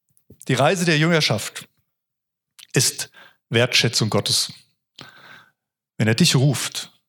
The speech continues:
dann ist es die größte Wertschätzung, die du kriegen kannst. Und es bedeutet, dass er sich dir zuwendet.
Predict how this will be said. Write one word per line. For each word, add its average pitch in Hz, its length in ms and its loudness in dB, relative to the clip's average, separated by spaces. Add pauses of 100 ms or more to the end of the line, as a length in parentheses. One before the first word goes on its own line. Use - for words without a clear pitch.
(420)
dann 131 140 -4
ist - 160 0
es 143 80 0
die 135 100 -2
größte 131 340 0
Wertschätzung, 110 440 -2
die 104 80 -2
du 98 80 0
kriegen 101 240 -6
kannst. - 400 -8 (440)
Und 123 120 -2
es - 80 0
bedeutet, 113 420 0
dass 107 100 0
er 127 140 0
sich - 140 -4
dir 127 140 0
zuwendet. - 720 -2